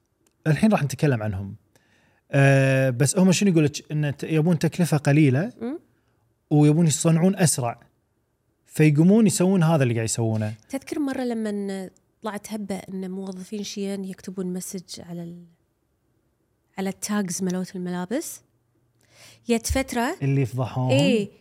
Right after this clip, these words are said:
Speaker 2: يا لما تشتري ملابس من شيان يطلع، آه، بالتاج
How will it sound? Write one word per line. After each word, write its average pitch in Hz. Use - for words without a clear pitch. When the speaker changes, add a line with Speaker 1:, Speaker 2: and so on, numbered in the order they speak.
Speaker 2:
يا 214
لما 208
تشتري 254
ملابس 226
من 202
شيان 220
يطلع، 220
آه، 190
بالتاج 247